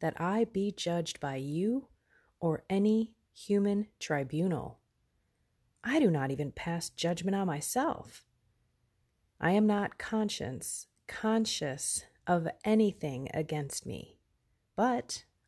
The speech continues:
I do not thereby stand acquitted. The one who judges me is the Lord.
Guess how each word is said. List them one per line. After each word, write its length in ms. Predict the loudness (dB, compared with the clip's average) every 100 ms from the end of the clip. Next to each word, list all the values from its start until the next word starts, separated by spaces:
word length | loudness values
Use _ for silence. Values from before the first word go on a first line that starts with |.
| -2
I 80 |
do 200 | 0 2
not 560 | 2 2 0 -2 -8 -16 -18 _ _ _ _ _
thereby 460 | 2 4 4 0 -4
stand 420 | -4 -2 0 -2
acquitted. 540 | -6 -2 0 0 -4 -10 _ _ _ _ _ _ _
The 100 | 2
one 300 | 4 2 4
who 180 | 4 2
judges 540 | 2 0 2 0 2
me 400 | 2 2 -2 -6 _ _ _ _ _ _
is 220 | -4 -4
the 160 | -2 0
Lord. 540 | 0 -2 -4 -8 -10